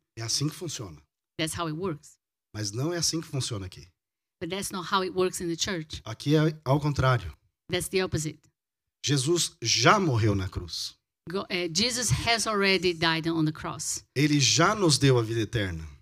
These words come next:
Speaker 2: He already gave us eternal life.
Speaker 1: E por isso,
Speaker 2: And for this reason,
Speaker 1: eu faço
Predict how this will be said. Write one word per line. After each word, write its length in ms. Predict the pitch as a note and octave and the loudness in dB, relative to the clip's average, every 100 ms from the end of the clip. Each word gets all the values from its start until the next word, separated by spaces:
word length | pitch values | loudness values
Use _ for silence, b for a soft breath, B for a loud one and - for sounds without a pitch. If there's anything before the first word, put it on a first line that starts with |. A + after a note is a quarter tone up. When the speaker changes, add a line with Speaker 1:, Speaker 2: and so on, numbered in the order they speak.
| - | -4
Speaker 2:
He 80 | G3 | 0
already 320 | - G#3 A3 | 2 0 -2
gave 380 | E3+ F#3+ B3 A3 | -2 0 0 -2
us 100 | F3 | -4
eternal 460 | F3 F3 E3 D#3 D3+ | -4 -4 0 0 0
life. 460 | D#3+ F3 E3+ - - _ _ _ - | -2 -2 -2 -6 -14 _ _ _ -4
Speaker 1:
E 40 | C#3+ | 8
por 220 | - G3+ | 8 8
isso, 380 | F#3 G#3 - B3 A#3+ - - - - - - | 6 2 0 -4 -10 -10 -10 -10 -12 -10 -4
Speaker 2:
And 160 | G3+ | -4
for 140 | F#3 E3+ | -2 -2
this 180 | D#3 D#3 | -2 -2
reason, 380 | E3+ E3 C4 C#4+ _ _ _ _ | -4 -6 -8 -12 _ _ _ _
Speaker 1:
eu 100 | C3+ | 2
faço 720 | B2+ - C#3+ F3 F3 - G#3 | 2 0 0 0 -2 -2 -4